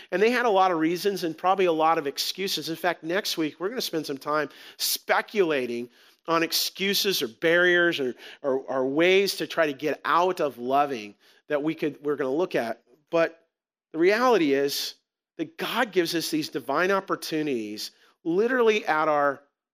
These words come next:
our footsteps sometimes, even at, or even at our doorstep. A couple weeks ago, I was on, it was after,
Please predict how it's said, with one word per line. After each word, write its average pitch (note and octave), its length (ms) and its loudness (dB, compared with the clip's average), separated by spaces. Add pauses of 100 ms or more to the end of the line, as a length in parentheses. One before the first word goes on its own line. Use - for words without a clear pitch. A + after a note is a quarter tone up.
our C3 120 -6
footsteps - 760 -6
sometimes, A2+ 520 -8
even F3 220 -2
at, E3+ 220 0
or D3+ 140 0
even D#3 220 -2
at C#3 120 -2
our A#2 120 -8
doorstep. B2 680 -8
A - 260 -20
couple E3 220 0
weeks D#3 300 -4
ago, B2 280 -6 (760)
I D#3 60 0
was D#3 140 0
on, D3 200 0
it D3 40 -2
was C3 220 -2 (240)
after, D3 320 -4